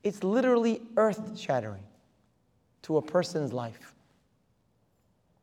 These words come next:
A woman with modesty is a focused woman. Focused on what? She's focused on the most important things in her life.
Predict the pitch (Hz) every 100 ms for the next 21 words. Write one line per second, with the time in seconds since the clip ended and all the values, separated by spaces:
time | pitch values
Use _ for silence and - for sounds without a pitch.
0 | _ _ _ _ _ _ - 156 208 240
1 | 220 185 160 170 202 220 - 262 240 -
2 | - - _ _ _ _ _ - - -
3 | - - 190 202 - - 202 202 208 208
4 | 196 220 190 117 - - - _ _ _
5 | _ _ _ 208 240 240 214 170 156 180
6 | - - - - - _ _ _ _ _
7 | _ _ - 190 151 202 233 233 - -
8 | 196 190 190 220 220 202 170 190 208 185
9 | 196 208 180 170 170 170 180 165 -